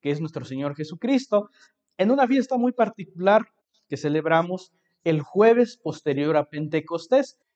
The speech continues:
Así que por este año dos mil veintidós lo celebraremos el próximo nueve de junio. Ese día es la fiesta de Jesucristo, sumo y eterno sacerdote.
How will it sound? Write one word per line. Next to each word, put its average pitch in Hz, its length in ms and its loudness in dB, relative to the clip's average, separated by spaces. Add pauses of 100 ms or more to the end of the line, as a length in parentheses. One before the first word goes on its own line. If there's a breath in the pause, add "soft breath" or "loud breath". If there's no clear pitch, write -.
(100)
Así 160 280 -6
que 170 140 -2
por 139 200 -2
este 151 240 -2
año 170 260 0
dos 123 220 -10
mil 139 140 -8
veintidós 185 520 -2
lo 147 60 -20
celebraremos 143 880 -4
el 139 180 -4
próximo 180 600 -4 (240)
nueve 156 540 0
de 127 180 -6
junio. 131 500 -6 (280)
Ese 160 260 -6
día 208 460 0 (400)
es 185 480 -2
la 131 180 -6
fiesta 160 420 -4
de 139 120 -2
Jesucristo, 208 840 -4
sumo 233 400 -4
y 143 140 -6
eterno 160 460 -2
sacerdote. 156 680 -6